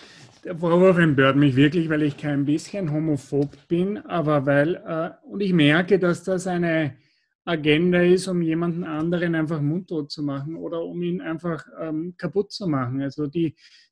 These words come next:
die, ähm, Absicht der Autorinnen, die, die ich bis jetzt nicht kannte, ist offensichtlich und ich wundere mich, weil ich habe diesen Damen nichts getan, also glaube ich zumindest.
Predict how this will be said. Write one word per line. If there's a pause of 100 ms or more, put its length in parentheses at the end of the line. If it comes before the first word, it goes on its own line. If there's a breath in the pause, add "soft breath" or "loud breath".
(120)
die, (120)
ähm, (120)
Absicht
der
Autorinnen,
die, (140)
die
ich
bis
jetzt
nicht
kannte,
ist
offensichtlich
und
ich
wundere
mich,
weil
ich
habe
diesen
Damen
nichts
getan,
also
glaube
ich
zumindest.